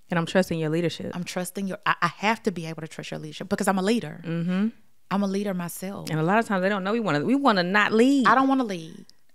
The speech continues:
Speaker 2: I don't
Speaker 1: Ooh.
Speaker 2: wanna pay the bills. I want you to be able to tell me, "Baby." And I can trust that you're going
Speaker 1: It's
Speaker 2: to pay
Speaker 1: done.
Speaker 2: the bills and I don't have to go question it. Or I'm having to look and see every time I look,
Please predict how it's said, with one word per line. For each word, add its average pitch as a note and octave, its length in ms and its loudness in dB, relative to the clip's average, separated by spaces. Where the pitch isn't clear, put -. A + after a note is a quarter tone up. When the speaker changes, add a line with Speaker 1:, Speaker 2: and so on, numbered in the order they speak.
Speaker 2:
I - 100 4
don't A#3+ 100 8
Speaker 1:
Ooh. A#3+ 40 8
Speaker 2:
wanna B3 140 6
pay A3 140 4
the G#3+ 60 2
bills. F#3 400 -4
I A3 100 6
want B3+ 200 2
you C4 80 -2
to A#3 60 2
be G#3+ 100 -2
able G3+ 120 -2
to G3 40 -6
tell G3+ 220 -8
me, F#3+ 120 -6
"Baby." E3+ 400 -10
And G#3+ 120 8
I G#3 80 6
can F3+ 140 -4
trust C#4+ 360 4
that F#3 160 4
you're G#3 200 6
going G#3+ 260 6
Speaker 1:
It's G#3 100 4
Speaker 2:
to - 40 2
pay A3+ 120 10
Speaker 1:
done. - 180 6
Speaker 2:
the F3+ 60 10
bills F3 440 4
and G3 120 6
I G3 60 8
don't G3+ 120 6
have G3+ 80 2
to F#3+ 80 -6
go F#3 100 0
question F#3 380 -6
it. D3+ 120 -20
Or F#3+ 100 8
I'm F#3+ 100 6
having F#3+ 220 0
to E3+ 60 -4
look G3+ 260 -4
and F3 160 -8
see - 220 -12
every F3+ 180 -4
time F3+ 240 -6
I E3 80 -6
look, F3+ 400 -6